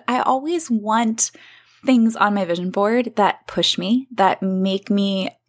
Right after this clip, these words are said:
consistently show up for myself and the pursuit of my dreams. But I don't want it to be so aspirational that I feel demoralized or defeated, because it's just not gonna happen anytime soon. And that's okay, because everything in life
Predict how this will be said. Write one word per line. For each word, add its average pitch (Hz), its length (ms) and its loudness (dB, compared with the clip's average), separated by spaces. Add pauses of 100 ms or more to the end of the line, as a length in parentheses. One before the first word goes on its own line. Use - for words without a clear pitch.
consistently 196 760 0
show 170 240 2
up 156 100 2
for - 140 -10
myself 165 480 0
and 190 120 -4
the 185 80 -6
pursuit - 440 -4
of 185 100 -2
my 160 160 -8
dreams. 185 480 -2 (380)
But 240 120 4
I 247 60 4
don't 226 240 0
want 277 140 2
it 320 100 -4
to - 80 -4
be 226 140 2
so 214 480 2
aspirational 254 1000 0 (400)
that 208 240 2
I 185 80 2
feel 196 560 2
demoralized 180 840 -2
or 156 120 0
defeated, 180 600 2
because 190 500 -2 (120)
it's - 240 -2
just - 220 -4
not 175 340 0
gonna 180 160 -6
happen 190 540 -2
anytime 160 460 -6
soon. - 320 -6 (120)
And 220 140 4
that's 247 240 2
okay, 247 320 -2 (240)
because 196 420 0
everything 214 380 2
in 254 100 6
life 202 320 0